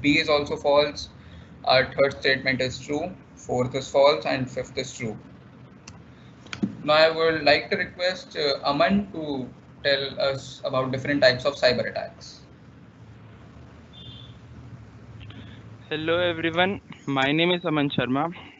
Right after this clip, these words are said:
Speaker 2: I am the ex-vice president of the Cyber Crew two thousand nineteen.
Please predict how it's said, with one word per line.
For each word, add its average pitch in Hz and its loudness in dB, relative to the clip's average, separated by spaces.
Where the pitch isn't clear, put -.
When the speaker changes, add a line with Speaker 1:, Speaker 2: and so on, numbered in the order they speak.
Speaker 2:
I 127 -2
am 160 0
the 170 2
ex-vice 175 2
president 143 2
of 131 2
the 139 -8
Cyber 131 2
Crew 180 0
two 156 -4
thousand 135 2
nineteen. 107 0